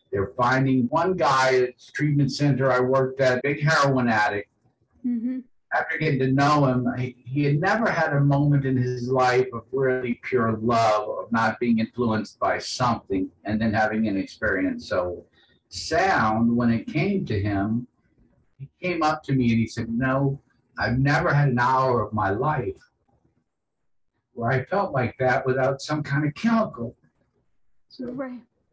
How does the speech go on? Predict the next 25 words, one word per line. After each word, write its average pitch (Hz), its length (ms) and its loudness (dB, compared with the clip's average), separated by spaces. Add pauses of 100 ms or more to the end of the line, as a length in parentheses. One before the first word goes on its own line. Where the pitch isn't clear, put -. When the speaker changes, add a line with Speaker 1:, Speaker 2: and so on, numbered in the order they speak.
(480)
Speaker 2:
Wow. 254 580 -4 (400)
Speaker 1:
Yeah, 160 380 0
he 180 80 4
didn't 202 220 4
know 202 140 2
what 190 160 6
I 170 140 4
had 160 180 2
done. 208 260 2
And 170 80 -2
I 160 60 0
said, 185 160 0
"Well, 185 60 0
the 185 80 -2
beautiful 233 340 2
thing 220 200 4
is 208 80 -2
I 220 140 4
didn't 233 220 4
do 254 200 2
it. 240 80 0
You 240 280 4
did 240 280 2
it." - 200 -8 (460)
So 160 500 0